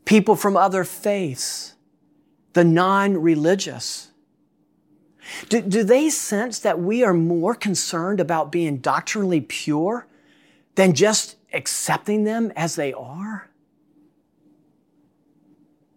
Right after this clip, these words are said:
And if you do not yet sense where your mission is, your community engagement, you might want to consider,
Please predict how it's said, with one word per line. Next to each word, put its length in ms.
And 80
if 100
you 100
do 140
not 300
yet 240
sense 500
where 160
your 540
mission 400
is, 260
your 160
community 480
engagement, 640
you 120
might 200
want 160
to 60
consider, 800